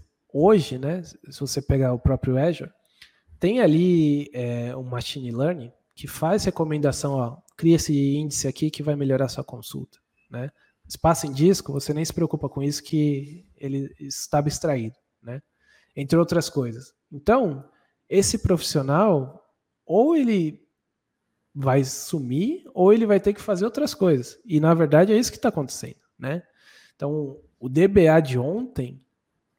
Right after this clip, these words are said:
na era cloud, hoje ele é um engenheiro de dados, né, que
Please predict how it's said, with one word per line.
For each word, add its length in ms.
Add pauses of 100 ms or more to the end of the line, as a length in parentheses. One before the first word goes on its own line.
(100)
na 300
era 260
cloud, 680 (140)
hoje 480
ele 500
é 500
um 440 (100)
engenheiro 540
de 140
dados, 640 (180)
né, 220
que 580